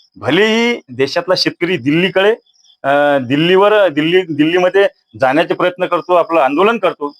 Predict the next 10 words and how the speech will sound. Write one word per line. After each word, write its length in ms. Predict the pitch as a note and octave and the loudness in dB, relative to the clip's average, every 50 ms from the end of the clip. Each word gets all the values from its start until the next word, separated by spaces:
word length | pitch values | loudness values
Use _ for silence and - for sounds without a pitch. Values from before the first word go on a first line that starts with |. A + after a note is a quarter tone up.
| _ _ _ _ _ _ _ _ - | _ _ _ _ _ _ _ _ -4
भले 180 | C3 D3 F#3+ | -2 0 0
त्याला 240 | F#3+ F3+ F3+ F3+ D#3+ | 0 0 0 0 0
रोखल्या 320 | C3 D3+ E3+ E3+ A3+ A3+ | 0 0 0 0 0 2
जाते, 280 | G#3+ E3+ D3 - C3 C3+ C#3+ _ _ _ _ _ _ _ _ _ | 2 0 -2 -4 -6 -14 -14 _ _ _ _ _ _ _ _ _
परंतु 260 | - D#3 F#3+ G3 G#3+ | -4 -2 -2 0 0
एक 100 | A#3 A#3+ | -2 0
समाधान 360 | A#3+ A3+ G#3 G3+ G#3+ A#3 A#3+ | 0 0 0 2 2 2 2
आज 140 | A#3 G#3+ F#3+ | 0 0 0
असं 160 | F#3+ G3 G3+ | -2 0 0
वाटलं 240 | F3 D#3 C3+ C#3 C#3+ | 0 0 0 -2 -6